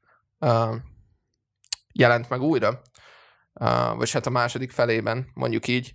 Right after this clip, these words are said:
ilyen, ö, ilyen underground open mic dolgokon, ahol egy, ö, harisnyával a fején, ö, freestyle-olgatott, ö,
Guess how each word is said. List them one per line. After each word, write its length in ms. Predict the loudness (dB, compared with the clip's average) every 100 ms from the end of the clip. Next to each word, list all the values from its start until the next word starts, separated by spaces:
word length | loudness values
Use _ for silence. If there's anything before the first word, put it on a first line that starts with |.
| _
ilyen, 440 | -2 2 2 2
ö, 340 | 0 0 0 -2 -4 -8 -10 -2
ilyen 540 | 0 2 0 -4 -2
underground 840 | 0 2 2 2 2 0 0 -6 -8
open 340 | -2 -2 -2 -2
mic 360 | 0 0 -2
dolgokon, 440 | -2 0 0 0 0
ahol 320 | 0 0 0
egy, 220 | -2 -2
ö, 180 | 0 2
harisnyával 640 | 2 2 0 0 0 2 0
a 100 | 0
fején, 560 | 0 0 -2 -6 -10 _ -20 -20 _ -4
ö, 380 | 0 2 2 -2 -6 -12 -20 -6
freestyle-olgatott, 1200 | 2 2 4 2 2 2 0 0 0 -4 -4 -20 -20 -20 -20 -12 0
ö, 300 | 4 4